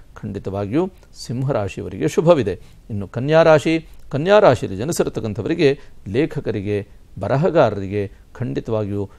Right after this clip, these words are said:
ಸಾಹಿತಿಗಳಿಗೆ ಶುಭದ ಸೂಚನೆಗಳನ್ನೇ ಹೇಳ್ತಾ ಇವತ್ತಿನ ದಿವಸ ಪಾರ್ಟ್ನರ್‌ಶಿಪ್ ವ್ಯವಹಾರ, ವ್ಯವಹಾರದಲ್ಲಿ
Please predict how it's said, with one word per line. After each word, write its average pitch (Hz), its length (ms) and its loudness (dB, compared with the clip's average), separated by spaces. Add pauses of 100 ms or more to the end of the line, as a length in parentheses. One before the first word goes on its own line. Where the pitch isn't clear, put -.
ಸಾಹಿತಿಗಳಿಗೆ 107 960 -2 (180)
ಶುಭದ 139 420 0
ಸೂಚನೆಗಳನ್ನೇ 104 800 -4
ಹೇಳ್ತಾ 139 460 2 (300)
ಇವತ್ತಿನ 107 320 -4
ದಿವಸ 156 200 -2 (400)
ಪಾರ್ಟ್ನರ್‌ಶಿಪ್ 165 720 -4
ವ್ಯವಹಾರ, 110 420 0 (220)
ವ್ಯವಹಾರದಲ್ಲಿ 117 800 0